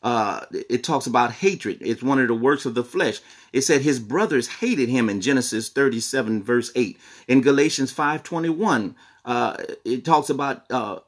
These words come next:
envy, being envious. His brothers envied him in Genesis thirty-seven eleven. Galatians five twenty-one talks about murders. Some of his brothers wanted to kill him in Genesis thirty-seven eighteen and twenty.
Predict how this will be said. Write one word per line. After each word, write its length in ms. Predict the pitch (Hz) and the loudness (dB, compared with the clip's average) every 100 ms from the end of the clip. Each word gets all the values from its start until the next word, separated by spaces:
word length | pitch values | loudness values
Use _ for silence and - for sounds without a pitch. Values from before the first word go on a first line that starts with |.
| _ | _
envy, 480 | 185 220 151 101 98 | 6 6 6 -2 -4
being 320 | 110 160 143 | 0 2 2
envious. 600 | 190 233 139 98 76 - _ _ _ | 6 6 4 -2 -4 -8 _ _ _
His 220 | 170 175 | 6 6
brothers 540 | 127 143 190 165 151 - | 6 0 0 0 -2 2
envied 380 | 240 214 151 131 | 2 4 2 2
him 180 | 131 | 2
in 140 | 113 104 | 0 0
Genesis 460 | 135 123 - 104 | 2 2 0 -6
thirty-seven 640 | - 123 120 117 123 104 107 | 0 2 2 0 -2 0 -2
eleven. 460 | 107 110 82 80 - - _ | 0 0 -2 -10 -14 -20 _
Galatians 500 | 127 143 170 143 131 | 2 4 4 2 -2
five 260 | 165 156 160 | -2 -2 -2
twenty-one 540 | 165 156 143 160 160 | -6 -2 -2 -2 -2
talks 260 | 165 147 151 | -2 -2 -2
about 300 | 143 147 127 | -2 0 2
murders. 680 | 151 208 185 107 87 - - _ _ | 4 6 6 4 2 -6 -12 _ _
Some 320 | - 220 226 | 0 4 6
of 80 | 185 | 6
his 160 | 170 131 | 4 0
brothers 480 | 107 131 120 147 127 | 0 2 2 0 0
wanted 320 | 117 127 135 | 0 0 0
to 100 | 175 | -4
kill 380 | - 269 226 151 | -2 0 2 2
him 260 | 131 95 | 0 0
in 180 | 104 110 | 0 0
Genesis 460 | 127 165 143 135 - | 2 2 0 -4 0
thirty-seven 680 | 143 147 143 - 135 135 135 | 0 2 -2 -2 0 0 0
eighteen 760 | 131 170 - 170 131 101 117 - - - - | -2 -2 -2 0 0 0 -4 -8 -20 -20 -2
and 200 | 131 135 | 0 0
twenty. 540 | - 269 233 101 - | 0 2 4 2 -4